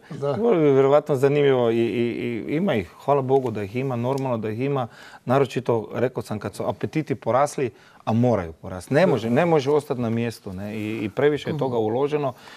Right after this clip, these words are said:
Speaker 2: da bi stvarno u nekim utakmicama morali bolje odigrati. Što se tiče igrača sada kadra, možda interesantno, pa ću se onda vratiti na mlade igrače, jer se puno pričaju o tome.
Speaker 1: Da.
Speaker 2: A,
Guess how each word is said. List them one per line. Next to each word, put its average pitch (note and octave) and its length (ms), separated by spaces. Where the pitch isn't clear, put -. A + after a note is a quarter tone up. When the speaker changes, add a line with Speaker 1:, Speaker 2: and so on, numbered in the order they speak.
Speaker 2:
da A2+ 120
bi A2 300
stvarno C3 400
u B2+ 40
nekim B2+ 260
utakmicama A#2+ 420
morali B2 260
bolje A2+ 300
odigrati. G2 440
Što - 160
se G#2 40
tiče E3+ 240
igrača C3 380
sada A#2+ 240
kadra, A2 400
možda A2 340
interesantno, G#2+ 840
pa F#2+ 140
ću G#2+ 120
se A#2 100
onda C3 180
vratiti A2+ 380
na F#2+ 100
mlade G#2 280
igrače, F#2 340
jer F2+ 80
se G2 100
puno A#2 240
pričaju G2 420
o - 20
tome. A2+ 280
Speaker 1:
Da. C#3+ 120
Speaker 2:
A, F#2+ 300